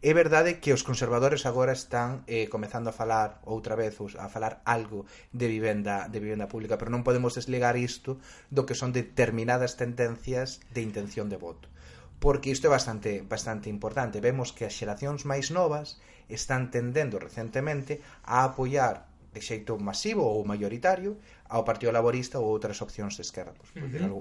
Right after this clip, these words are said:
Speaker 1: poden non ser os verdes ou poden non ser outras, outras forzas de esquerda. E unha das cousas clave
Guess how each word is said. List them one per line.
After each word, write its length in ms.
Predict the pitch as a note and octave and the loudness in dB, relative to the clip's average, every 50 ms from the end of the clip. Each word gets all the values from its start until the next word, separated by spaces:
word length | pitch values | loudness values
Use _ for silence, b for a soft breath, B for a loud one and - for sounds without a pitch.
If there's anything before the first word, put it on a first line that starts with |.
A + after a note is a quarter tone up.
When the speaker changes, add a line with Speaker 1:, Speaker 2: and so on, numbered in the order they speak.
| - - | -6 -2
Speaker 1:
poden 240 | - G2+ G2+ G2 G2 | -2 0 0 -2 -6
non 80 | F#2+ | -6
ser 160 | - - G2 G#2 | -8 -8 -8 -4
os 80 | G#2+ | 2
verdes 400 | D3 E3+ F3 E3 D#3 D#3 D#3+ - | 4 6 6 6 4 2 -4 -4
ou 80 | - G2+ | -4 -6
poden 240 | - G#2 G2+ G2 G2 | -4 -4 -4 -4 -4
non 80 | G2 | -6
ser 240 | G2 - G#2 G2+ - B B B B B B | -8 -6 -8 -8 -8 B B B B B B
outras, 480 | - A#2 A2+ A2 A2 G#2+ G#2 G2+ - - | -2 -2 -2 -2 -2 -6 -6 -6 -8 -8
outras 240 | A#2+ A2+ - G2+ - | -10 -10 -10 -10 -10
forzas 320 | - G#2+ G#2+ - F#2 - | -10 -10 -10 -10 -10 -12
de 80 | G#2 G2+ | -12 -12
esquerda. 320 | - - G2+ G2 G2 F#2 | -10 -8 -8 -8 -6 -4
E 80 | A2+ D#3+ | -2 0
unha 160 | G3 G3+ F3+ | 2 2 2
das 160 | F3 - - | 0 -2 -2
cousas 400 | - G3 F#3+ F#3 - D3 - - | 0 0 0 0 0 -4 -8 -8
clave 480 | - - E3 F3+ F#3+ D#3+ A#2 G2+ - | -8 -4 -2 0 0 0 0 -2 -6